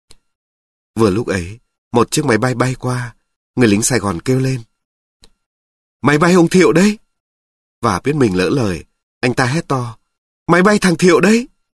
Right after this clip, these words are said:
Rồi hát rất đúng điệu, rất hùng hồn: "Thề cứu lấy nước nhà, thề hy sinh đến cùng. Việt Nam anh dũng sông tới.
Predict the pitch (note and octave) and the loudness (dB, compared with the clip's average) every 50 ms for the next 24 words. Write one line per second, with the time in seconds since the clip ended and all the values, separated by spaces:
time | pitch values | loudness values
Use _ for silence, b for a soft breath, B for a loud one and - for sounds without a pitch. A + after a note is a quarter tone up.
0 | _ _ _ _ _ _ _ _ _ _ _ _ _ - B2+ A2+ F#2 E2+ A#2 D#3 | _ _ _ _ _ _ _ _ _ _ _ _ _ 0 0 0 0 -2 -4 -6
1 | - - E3 F3 D#3+ C#3 C3 C3 C#3+ C#3 B2+ G#2+ - - _ _ _ _ _ _ | -4 -2 -4 -2 0 0 -2 0 0 0 0 0 0 -4 _ _ _ _ _ _
2 | - D3+ F#3 - - C3+ A2+ G2 F2 G2 G#2+ G#2 F#2 E2 D2 - _ _ _ _ | -2 -2 -2 0 0 0 0 0 -2 -2 -2 -2 -2 -4 -6 -14 _ _ _ _
3 | _ _ _ _ _ _ _ _ _ _ _ - - C3 A#2+ G2+ F#2 - - A2 | _ _ _ _ _ _ _ _ _ _ _ -4 0 0 2 2 0 0 0 0
4 | A2 A#2 C3 C3 B2 C#3 D#3+ F3 - - C3 A#2+ G#2+ F#2 E2+ F2 - - A2 A2 | 2 2 2 2 0 0 0 -2 -2 0 -2 0 0 -2 -4 -8 -10 -4 -2 0
5 | G2 F2 D#2+ F#2 B2 C3 B2 - - C#3 C3 B2+ B2 A#2+ B2+ - B2+ A2+ F#2 F2 | 0 0 -2 -2 -4 -4 -2 -2 -4 -2 -2 -2 -2 -2 0 0 0 0 -2 -4
6 | D#2 _ _ _ _ _ _ _ _ _ - B2 A2+ - E2+ G2+ A2 A#2 A2+ A2 | -10 _ _ _ _ _ _ _ _ _ -2 -2 -2 0 0 -2 -2 -2 -4 -6
7 | - - A#2 B2 A#2+ A#2 B2 - A2+ - - D3+ C3 B2+ - - A2 G2+ G2 G#2+ | -6 -6 -6 -4 -4 -4 -4 -4 -4 -2 -2 -2 -2 -2 -2 -2 -2 -2 -4 -8
8 | B2 D3 | -12 -16